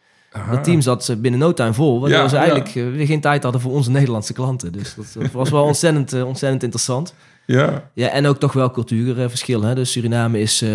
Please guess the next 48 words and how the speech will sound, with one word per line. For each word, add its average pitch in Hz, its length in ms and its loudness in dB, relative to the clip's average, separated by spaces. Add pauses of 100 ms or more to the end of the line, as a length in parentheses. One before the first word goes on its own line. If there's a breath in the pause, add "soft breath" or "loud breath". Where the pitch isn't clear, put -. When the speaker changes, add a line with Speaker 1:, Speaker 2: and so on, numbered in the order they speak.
Speaker 2:
best 123 240 0
wel 113 160 0
Amerikaans 113 540 0
georiënteerd. 110 560 -2
Dus, - 240 -6
eh, 104 120 -6
de 98 80 -6
internationale 117 680 0
klanten 107 320 -2
gingen 110 180 0
heel 113 160 2
goed. 127 240 0 (360 soft breath)
Speaker 1:
Hmm. 101 140 2
Speaker 2:
Maar 92 120 2
als - 140 -2
we - 180 -2
echt 113 220 0
voor 104 220 -2
Nederlandse 107 600 2
merken 110 320 -2
moesten 110 260 -4
werken, 107 480 -4
Zeeman 104 400 2
hadden 98 180 -2
we 95 60 -4
als 95 100 -6
klant 98 280 -6
bijvoorbeeld, 90 680 -4
eh, - 40 -20 (560 soft breath)
Blokker 117 520 0
als - 120 -6
klant, 104 340 -4
ja, 92 140 -6
dan 110 100 2
Speaker 1:
Ja. 98 60 4
Speaker 2:
was 147 120 2
dat 131 140 0
toch 143 140 0
wat 113 120 -2
moeizamer, 113 520 2
omdat 135 260 -4
zij 127 160 -2
minder 123 340 0
feeling 120 360 0
met 110 120 0
die 113 100 -2
merken 110 400 -4
hebben. - 260 -16